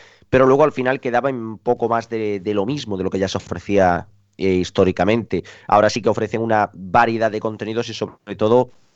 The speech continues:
una forma de verlos bastante más cercana a lo que el espectador quiere, que es ver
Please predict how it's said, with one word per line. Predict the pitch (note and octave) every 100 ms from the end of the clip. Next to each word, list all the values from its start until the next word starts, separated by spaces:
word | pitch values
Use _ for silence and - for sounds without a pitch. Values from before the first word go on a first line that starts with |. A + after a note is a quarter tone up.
| _ _ _ _
una | B2+ A2+
forma | - A2+ A2
de |
verlos | A2 G#2 B2+ C3 _ _ _ -
bastante | G#2 A2+ - B2+ A#2+
más | A#2+
cercana | - A2+ - B2 A#2 B2 C3
a |
lo | B2
que | A#2+
el | G#2
espectador | G2 - G2+ G2 G#2 G2+
quiere, | B2+ C3+ E2+
que | F2+
es | E2+
ver | E2+ A2+